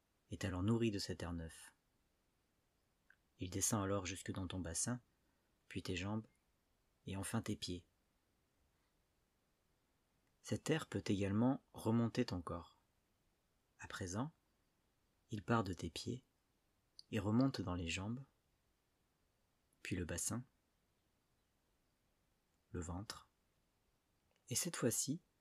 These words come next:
il va rester davantage dans ton ventre et créer comme un vortex qui va venir nettoyer tout ce qui pourrait l'être. Tu sais, ces sensations de mal au ventre que l'on peut ressentir parfois, cet inconfort,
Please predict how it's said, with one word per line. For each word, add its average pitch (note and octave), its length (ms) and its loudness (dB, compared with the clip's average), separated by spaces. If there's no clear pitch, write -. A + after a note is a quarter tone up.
il A2 100 -4
va A2+ 120 4
rester C#3+ 300 4
davantage B2 560 6
dans F#2+ 160 2
ton G2 160 -4
ventre G2+ 440 -6
et - 100 -2
créer C#3+ 300 0
comme G#2 200 2
un G#2 120 4
vortex - 680 -4
qui A2 120 -4
va A2 100 0
venir A#2+ 280 4
nettoyer B2 560 2
tout - 140 -10
ce - 80 0
qui - 120 -6
pourrait G2 280 -8
l'être. - 420 -12
Tu - 120 -2
sais, G3+ 160 4
ces A#2+ 140 2
sensations A#2 600 2
de G#2 100 0
mal F#2+ 200 0
au A2+ 60 2
ventre G2 440 -4
que - 120 -6
l'on F#2+ 120 -4
peut G2+ 140 -6
ressentir G2 480 0
parfois, - 480 -8
cet - 280 -6
inconfort, G#2+ 760 -2